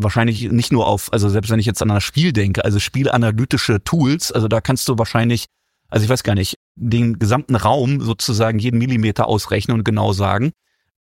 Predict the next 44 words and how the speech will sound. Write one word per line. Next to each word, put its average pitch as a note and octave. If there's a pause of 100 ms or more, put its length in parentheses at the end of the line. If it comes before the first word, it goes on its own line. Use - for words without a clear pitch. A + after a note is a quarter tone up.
(480)
Im B2+
medizinischen C#3+
Sektor C#3
sowieso, C3
das G2
ganze A#2+
Thema A#2
Ernährung, G2+
mal F#2+
ganz G2
ehrlich, A2+
also G2
das F#2+
ist A2
ja G#2
heute G#2+
im G#2+
Spitzensport, - (580)
äh, G#2
ist -
es -
ja A#2+
nicht A#2
so, C#3
als A2
wenn A#2
einer A2
sagen G#2
würde, F#2+
ach, -
okay, F2
krass, -
irgendwie F#2
will F#2+
ich F#2+
jetzt, -
äh, G#2+
wenn F#2+
ich G2
dreimal G2+
die G2+
Woche A2
irgendwie G#2
<laughs> -